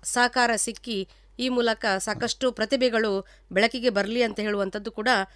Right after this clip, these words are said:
ನಮ್ಮ ಆಶಯ. ಸರ್, ಮುಂದಕ್ಕೆ ನಾವು ಮಾತಾಡೋದಾದ್ರೆ,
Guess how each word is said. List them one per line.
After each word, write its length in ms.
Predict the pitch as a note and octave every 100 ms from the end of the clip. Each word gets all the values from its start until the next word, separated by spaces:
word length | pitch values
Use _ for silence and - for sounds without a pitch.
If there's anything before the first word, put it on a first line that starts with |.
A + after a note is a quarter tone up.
| _ G#3
ನಮ್ಮ 180 | G#3
ಆಶಯ. 380 | F#3+ F3+ - D#3+ - _ _ _ - -
ಸರ್, 180 | - C4
ಮುಂದಕ್ಕೆ 400 | D4 E4 E4 D#4+
ನಾವು 420 | C4+ C4 C4 G#3+
ಮಾತಾಡೋದಾದ್ರೆ, 920 | G3+ A3+ B3 A3+ G#3+ G3+ A3 F#3+